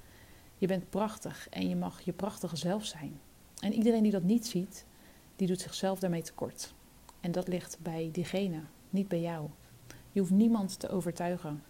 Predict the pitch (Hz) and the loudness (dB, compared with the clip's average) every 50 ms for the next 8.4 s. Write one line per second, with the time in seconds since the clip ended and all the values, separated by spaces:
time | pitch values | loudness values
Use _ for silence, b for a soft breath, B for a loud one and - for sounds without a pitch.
0 | - - 175 175 170 170 190 180 - 175 170 180 180 - 170 156 - - 151 160 | -8 -4 -2 0 0 0 0 0 0 0 0 0 0 -2 -4 -6 -6 -8 -8 -8
1 | 170 175 - - - 160 156 151 151 147 - - - - - - - - - - | -6 -8 -8 -8 -8 -8 -6 -6 -6 -8 -10 -12 -16 -18 -20 -20 -20 -20 -6 -4
2 | - - 156 175 190 214 214 214 - - - - 170 135 123 120 165 - - - | -4 0 0 2 2 2 0 -2 -6 -14 -14 -12 -12 -10 -10 -10 -12 -14 -16 -20
3 | - - - - - - - - - - - - - 202 208 220 226 208 - - | -20 -20 -20 -20 -20 -20 -20 -20 -20 -20 -8 -2 2 4 4 6 4 4 2 0
4 | - 247 240 - - - - 190 190 190 185 185 180 - - - - - 208 190 | 0 0 0 -4 -6 -4 -2 0 2 2 0 0 -2 -4 -6 -4 0 2 2 2
5 | 180 175 170 175 156 - - 202 208 - 202 190 - 185 185 175 170 170 165 160 | 2 2 0 0 0 0 -2 -4 -2 -2 -4 -2 0 0 0 0 0 0 0 0
6 | 160 160 160 156 - 180 220 262 269 - 277 - - 180 170 156 170 160 156 - | -2 -2 -4 -4 -6 -6 -6 -6 -6 -8 -10 -6 -4 -4 -2 -2 -4 -4 -6 -4
7 | - 170 165 151 - 180 185 220 233 233 - 170 - 180 190 214 214 - 196 - | -4 -4 -4 -2 -2 0 2 2 2 2 0 -2 -2 -2 -4 -4 -6 -8 -12 -10
8 | - - 170 165 - - 220 226 | -8 -8 -6 -6 -6 -8 -8 -10